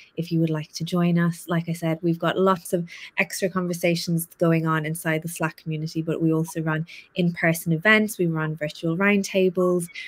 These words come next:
um, as well as our webinars and podcasts. So there's, there's lots going on, um, no matter kind of what stage you are at in your kind of H R,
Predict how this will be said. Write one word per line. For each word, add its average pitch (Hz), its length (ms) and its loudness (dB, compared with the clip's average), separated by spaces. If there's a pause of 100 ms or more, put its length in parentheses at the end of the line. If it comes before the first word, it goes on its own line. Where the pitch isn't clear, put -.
(120)
um, 165 380 4
as 170 120 2
well 160 200 4
as 156 120 0
our 156 120 2
webinars 147 560 -4
and 156 100 -8
podcasts. - 540 -10
So 156 260 -2 (320)
there's, 180 360 10
there's 277 240 4
lots 330 320 2
going 175 320 4
on, 160 300 2
um, 165 340 2
no 180 100 0
matter 175 200 4
kind 175 160 -4
of 170 140 -4
what 175 180 0
stage 165 400 0
you 160 100 0
are 156 140 -2
at 151 260 -2 (320)
in 156 200 0
your 151 320 -2
kind 151 180 -10
of 156 60 -14 (100)
H 156 240 -6
R, 156 220 -2